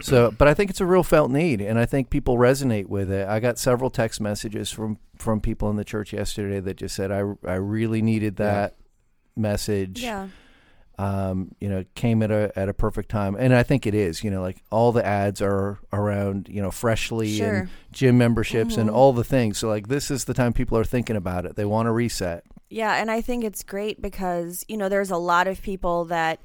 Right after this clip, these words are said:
Speaker 3: will come to or watch a Christmas service online that maybe don't go to church,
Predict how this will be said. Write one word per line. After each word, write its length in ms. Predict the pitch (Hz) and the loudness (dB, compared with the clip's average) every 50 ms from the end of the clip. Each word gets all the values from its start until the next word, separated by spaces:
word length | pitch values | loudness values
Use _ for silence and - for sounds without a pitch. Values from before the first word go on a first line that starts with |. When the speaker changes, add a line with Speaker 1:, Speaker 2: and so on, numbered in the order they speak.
| - _ _ _ _ _ _ - | -18 _ _ _ _ _ _ -8
Speaker 3:
will 260 | 185 196 190 175 185 185 | -2 0 0 0 0 -2
come 440 | 185 - 208 196 175 175 185 185 | -4 -6 -6 -4 -4 -4 -4 -6
to 380 | 185 - 214 196 190 190 190 175 - | -8 -6 -4 -4 -2 -2 -4 -4 -4
or 160 | 170 165 160 | -4 -4 -2
watch 480 | 160 165 160 160 160 170 - - - - - | 0 0 2 2 0 0 -2 -6 -8 -6 -4
a 100 | 175 170 | -4 -4
Christmas 460 | 165 - - 185 185 - - 180 185 | -4 -4 -4 -6 -4 -4 -4 -6 -4
service 400 | - - 170 170 160 160 170 - - | -4 -4 -4 -4 -4 -4 -6 -6 -6
online 540 | 165 160 160 165 160 151 151 147 151 156 165 | -6 -6 -6 -6 -6 -6 -6 -6 -6 -8 -8
that 160 | 165 151 - | -8 -8 -6
maybe 260 | 165 170 165 165 170 | -6 -6 -4 -4 -4
don't 280 | 170 175 165 160 143 - | -4 -4 -4 -4 -6 -6
go 120 | - 160 156 | -6 -6 -6
to 100 | 156 160 | -6 -8
church, 560 | - - 165 156 160 - - - - - | -8 -8 -8 -8 -8 -8 -10 -8 -8 -8